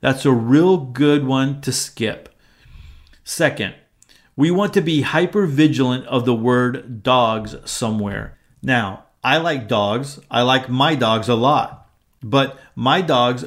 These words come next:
make me very, very aware of other dogs,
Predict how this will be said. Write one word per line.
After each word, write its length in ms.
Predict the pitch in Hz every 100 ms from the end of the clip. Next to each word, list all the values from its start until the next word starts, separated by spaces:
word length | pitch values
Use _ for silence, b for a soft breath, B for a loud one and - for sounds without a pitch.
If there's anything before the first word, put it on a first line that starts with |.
| -
make 240 | 135 131
me 140 | 135 117
very, 460 | 113 135 147 156
very 420 | 135 131 123 127
aware 440 | 123 117 117 113 117
of 220 | 120 117
other 300 | 120 120 123
dogs, 480 | 104 98 104 -